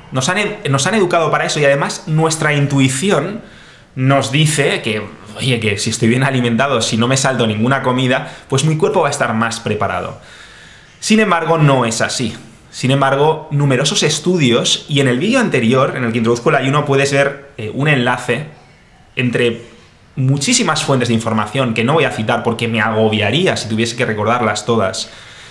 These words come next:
por eso os animo tanto a que investiguéis vosotros. En, en el vídeo anterior, como te digo, hay un enlace en la descripción del vídeo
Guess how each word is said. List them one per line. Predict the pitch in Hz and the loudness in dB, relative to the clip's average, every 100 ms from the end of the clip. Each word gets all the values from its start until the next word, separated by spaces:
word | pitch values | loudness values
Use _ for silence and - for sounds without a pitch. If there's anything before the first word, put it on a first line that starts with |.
| - - - | -20 -18 -4
por | 123 | -2
eso | 135 160 - - | 2 0 -2 -6
os | 151 147 | -4 -2
animo | 127 123 165 147 120 | 0 0 2 2 2
tanto | 127 127 117 | 0 0 2
a | 113 | 2
que | |
investiguéis | 117 113 110 117 123 | 2 2 0 0 0
vosotros. | 113 107 113 110 90 - - - - - - | 0 0 -2 -4 -6 -8 -10 -20 -20 -20 -8
En, | 131 127 | -6 -2
en | 143 | 0
el | 139 | 0
vídeo | 139 202 | 2 0
anterior, | 175 147 151 | 0 0 0
como | 151 131 | 0 0
te | |
digo, | 127 139 | 2 2
hay | 135 | 0
un | 143 | 2
enlace | 143 123 131 - 127 - - - - - - - - - - | 2 2 0 -2 -4 -4 -12 -20 -20 -20 -20 -20 -20 -14 -6
en | 110 | -2
la | 113 | 0
descripción | 107 110 - 143 | -2 -4 -2 0
del | 123 | 2
vídeo | 117 131 110 107 | 2 2 2 0